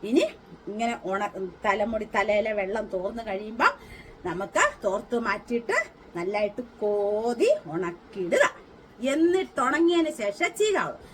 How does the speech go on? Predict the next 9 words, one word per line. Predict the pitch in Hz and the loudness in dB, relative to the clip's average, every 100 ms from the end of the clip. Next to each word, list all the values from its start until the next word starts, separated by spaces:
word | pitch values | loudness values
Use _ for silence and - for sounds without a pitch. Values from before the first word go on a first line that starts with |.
| - - - 190 226 | -20 -20 -18 -6 0
നാളെ | 247 285 427 571 762 - - - - - - - - - 202 | 4 6 8 6 4 -6 -20 -20 -20 -20 -20 -20 -20 -10 0
മുട്ട | 277 - - 403 | 0 0 2 4
തേക്കണം, | 226 - - - - - - 180 240 | 2 -6 -14 -16 -18 -20 -14 -2 -2
അപ്പം | - 370 359 262 | -2 2 2 2
നല്ല | 196 208 233 226 190 | -4 -6 -4 -2 -4
അടിപൊളിയാ. | 185 180 226 - 233 247 165 - - - - 214 | -6 -8 -10 -6 -4 -4 -6 -12 -20 -20 -6 -2
അഴുക്കില്ലാത്തവരാണ് | 320 415 480 427 494 539 539 466 415 | -2 0 2 4 4 2 0 0 0
ഒരു | 381 | -2
പ്രശ്നമില്ല | 339 - 269 196 | -2 -6 -6 -4